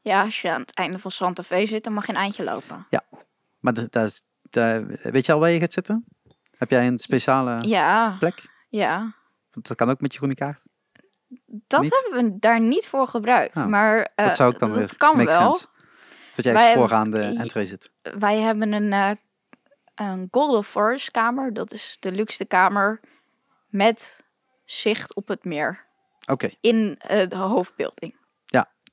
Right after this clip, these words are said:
Speaker 2: dus als ik heel veel geluk heb, kan ik naar je zwaaien, want ik zit in, eh, Newport.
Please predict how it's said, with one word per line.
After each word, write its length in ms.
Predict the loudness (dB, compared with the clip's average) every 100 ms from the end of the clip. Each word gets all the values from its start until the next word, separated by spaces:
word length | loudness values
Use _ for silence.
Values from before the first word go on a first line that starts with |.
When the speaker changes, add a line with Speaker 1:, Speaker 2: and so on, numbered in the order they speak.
| _ -2
Speaker 2:
dus 240 | 0 2
als 200 | 2 2
ik 140 | 2
heel 180 | 4 4
veel 160 | 4 2
geluk 200 | 2 2
heb, 120 | 0
kan 100 | 2
ik 40 | 2
naar 80 | 2
je 60 |
zwaaien, 300 | 2 2 2
want 120 | 0 -4
ik 60 |
zit 220 | -4 -2
in, 160 | 0 0
eh, 60 | 0
Newport. 540 | -2 -4 -4 -6 -8